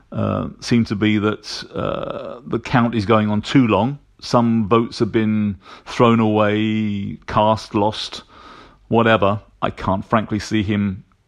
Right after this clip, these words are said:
having any joy. There's been no reports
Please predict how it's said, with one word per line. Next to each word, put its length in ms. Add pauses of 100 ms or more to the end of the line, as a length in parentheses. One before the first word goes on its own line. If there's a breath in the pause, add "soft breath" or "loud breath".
(100)
having 300
any 160
joy. 400 (180)
There's 160
been 320
no 480 (220)
reports 800